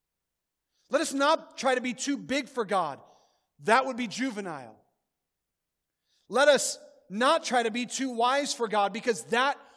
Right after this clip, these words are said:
would be foolish. That would be foolish. But instead, let us lean on God.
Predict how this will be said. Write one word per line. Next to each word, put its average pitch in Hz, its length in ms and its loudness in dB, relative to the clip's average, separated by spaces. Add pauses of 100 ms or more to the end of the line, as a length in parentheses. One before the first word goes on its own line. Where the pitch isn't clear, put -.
(180)
would 262 380 -2 (220)
be 226 100 -2
foolish. 233 880 -8 (1500)
That 214 100 0
would 240 100 0
be 208 60 -6
foolish. 247 640 -8 (1500)
But 196 100 -4
instead, 226 360 -4
let 185 140 -2
us 165 140 -12
lean 175 300 -10
on 139 200 -12
God. 113 140 -20